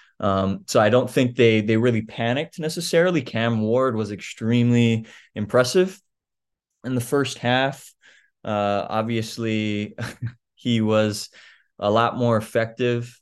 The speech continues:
than had been in, in previous games, and, and really kinda showed his upside. Um,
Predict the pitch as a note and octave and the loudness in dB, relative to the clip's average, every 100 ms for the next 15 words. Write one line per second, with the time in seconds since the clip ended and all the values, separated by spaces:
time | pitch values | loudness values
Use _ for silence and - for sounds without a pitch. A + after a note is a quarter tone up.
0 | - G#2 G#2 G2+ G2 G#2+ G#2+ G#2+ A2 A2+ | -12 -6 -4 -4 -4 -2 -2 0 0 0
1 | A2+ A2+ - G#2+ G#2 - G#2+ G2+ G2+ B2 | 0 -4 -6 -6 -6 -4 -4 -4 -2 0
2 | A#2 A#2 A#2 A#2+ A#2 A#2 A#2+ A#2+ - _ | 4 2 2 0 2 2 0 -4 -10 _
3 | _ _ - G#2 G2 G#2 G#2 A2+ A2 A2 | _ _ -6 -4 -2 -2 0 2 4 2
4 | G#2+ A2 A2+ G#2+ - A#2 A2+ A2 G#2 - | 0 -2 -2 -2 0 2 2 0 -6 -2
5 | A#2+ - C3+ C3+ D3 D#3+ - _ _ _ | -4 -2 -2 0 -2 -4 -12 _ _ _
6 | _ G#2 G2+ G2+ G2+ G2+ - | _ -4 0 2 0 -2 -8